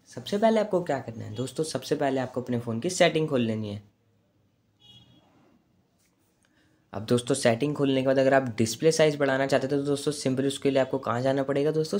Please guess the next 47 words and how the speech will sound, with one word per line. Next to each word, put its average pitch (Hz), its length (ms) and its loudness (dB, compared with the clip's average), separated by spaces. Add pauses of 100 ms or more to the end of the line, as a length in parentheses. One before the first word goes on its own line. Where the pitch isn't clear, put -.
डिस्प्ले 135 420 -2
सेटिंग 113 340 -2
में। 101 140 -6 (800)
जैसे 104 280 -2
आप 151 100 6
डिस्प्ले 156 320 -4
सेटिंग 156 340 2
में 160 80 0
जाएंगे 156 420 2 (300)
तो 131 60 -16
फ्रेंड्स, 170 300 0
यहाँ 156 120 4
पर 160 60 -2
देख 160 100 0
सकते 156 200 -4
हैं 175 100 -2
बहुत 170 220 0
सारे 147 280 6
ऑप्शन 160 260 4
आ 127 80 4
चुके - 240 -8
हैं। - 260 -8 (180)
दोस्तों, 180 280 -2
इन 190 300 0
ऑप्शन 180 240 2
में 170 100 2
आपको 165 280 0
ऑप्शन 160 280 0
दिखेंगे 139 320 -2
दोस्तों, 143 340 -2 (280)
जैसे 156 220 0
आप 175 100 4
स्क्रॉल 147 300 0
करेंगे 135 280 0
font 180 340 0
and 170 200 2
display 135 240 0
size 110 280 -2
का, 104 140 -12 (1300)
आपको 135 200 -6
सिंपली 160 340 -2
इस 151 60 -2
पर - 140 -6
क्लिक 143 320 -4
कर 160 100 2
देना 170 240 4
है। 202 240 -2